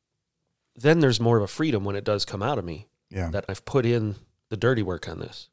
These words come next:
Speaker 2: Mm-hmm.
Speaker 1: And I think with things of the Spirit, sometimes we don't do that.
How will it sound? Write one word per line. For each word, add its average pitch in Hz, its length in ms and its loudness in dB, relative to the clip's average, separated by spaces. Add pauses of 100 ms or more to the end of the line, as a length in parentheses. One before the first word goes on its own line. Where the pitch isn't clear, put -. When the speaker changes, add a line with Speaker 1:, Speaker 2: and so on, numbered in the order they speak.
Speaker 2:
Mm-hmm. 95 240 -16 (580)
Speaker 1:
And 98 440 0 (680)
I - 80 -12
think 190 180 2
with 170 120 2
things 165 180 2
of 120 80 -2
the 98 80 -4
Spirit, 147 320 0
sometimes 110 300 -2
we 101 60 -4
don't 110 160 0
do 87 100 -6
that. - 200 -10